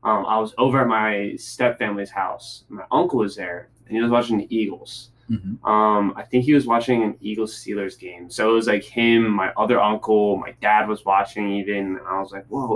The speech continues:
Speaker 1: like, what's going on here?"
Speaker 2: Mm-hmm.
Speaker 1: I was like, I was like, I had to be, like, six or seven. I was so young. I had no idea what was going on.
Speaker 2: <laughs>
Speaker 1: Um, and I was like, "Oh, like,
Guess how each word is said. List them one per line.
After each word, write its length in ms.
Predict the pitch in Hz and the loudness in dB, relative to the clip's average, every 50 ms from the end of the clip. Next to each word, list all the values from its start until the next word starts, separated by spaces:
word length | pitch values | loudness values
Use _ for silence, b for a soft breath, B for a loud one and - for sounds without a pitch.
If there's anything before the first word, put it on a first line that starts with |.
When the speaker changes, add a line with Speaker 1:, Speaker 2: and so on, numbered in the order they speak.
| - | -4
Speaker 1:
like, 100 | - - - _ - - - _ | -4 -8 -14 _ -20 -20 -20 _
what's 120 | _ - | _ -4
going 220 | - 143 131 123 123 | 2 4 4 6 6
on 200 | 151 190 208 196 | 6 6 6 6
here?" 220 | 147 104 92 - - - | 6 4 2 0 -2 -4
Speaker 2:
Mm-hmm. 220 | 113 101 95 107 113 - - | -4 -2 0 0 0 0 2
Speaker 1:
I 80 | - 123 | 2 4
was 120 | 147 151 131 | 4 4 4
like, 240 | 123 113 110 - - - | 4 2 2 0 -2 0
I 60 | 135 | 2
was 100 | 147 143 | 2 2
like, 160 | 120 - - _ _ _ _ _ _ _ _ _ _ _ _ - | 0 -4 -8 _ _ _ _ _ _ _ _ _ _ _ _ -8
I 60 | - | -2
had 100 | 143 143 | -2 0
to 60 | 123 | 0
be, 80 | 110 104 | 0 0
like, 180 | 98 92 - | -2 -4 -6
six 320 | - - - 113 95 - - | -10 -12 -10 -10 -10 -10 -14
or 60 | - | -16
seven. 380 | - - 95 95 92 92 92 | -12 -10 -8 -8 -8 -8 -6
I 120 | 98 101 101 | -4 -2 -2
was 160 | 98 98 - | -2 -4 -6
so 160 | - 98 95 | -8 -8 -6
young. 340 | 90 90 87 87 90 90 90 b b b b _ | -6 -6 -6 -8 -8 -10 -14 b b b b _
I 40 | - | -6
had 80 | 95 101 | -4 -2
no 160 | 101 98 95 | -2 -2 -2
idea 200 | 95 - 92 92 | 0 0 0 0
what 40 | 90 | -2
was 100 | 90 - | -4 -6
going 220 | - 90 90 90 | -8 -10 -8 -8
on. 200 | 87 87 92 92 - | -8 -8 -8 -8 -8
Speaker 2:
<laughs> 380 | - 113 - - 110 - _ - | -10 -10 -10 -10 -12 -14 _ 0
Speaker 1:
Um, 480 | - 113 113 113 110 110 107 104 104 104 | 2 4 6 6 6 6 6 6 4 4
and 100 | - 117 | 4 4
I 120 | 117 117 | 4 4
was 120 | 117 117 117 | 4 4 4
like, 200 | 117 113 - - _ - | 2 0 0 -4 _ 2
"Oh, 220 | 160 180 175 147 | 6 6 8 8
like, 320 | 139 120 120 120 113 - | 8 6 6 4 2 0